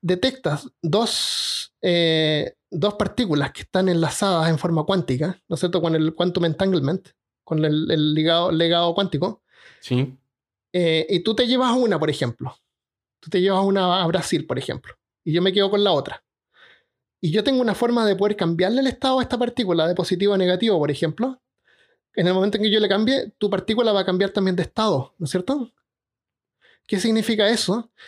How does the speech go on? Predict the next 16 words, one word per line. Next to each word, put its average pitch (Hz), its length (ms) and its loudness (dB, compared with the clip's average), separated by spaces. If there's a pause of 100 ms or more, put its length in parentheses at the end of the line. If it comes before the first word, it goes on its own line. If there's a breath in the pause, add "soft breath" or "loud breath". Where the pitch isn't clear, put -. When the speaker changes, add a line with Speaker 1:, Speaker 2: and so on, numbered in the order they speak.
(120)
Speaker 1:
Que 180 140 -2
yo 196 120 0
te 185 100 0
puedo 190 200 2
mandar 175 280 2
información. 147 600 -2 (1700)
Y 180 100 0
no 190 100 2
solamente 208 480 0
a 165 40 2
Brasil, 156 520 -2 (140)
al 160 180 2
otro 180 180 2
lado 175 300 2
del 160 140 2
universo. 147 600 -2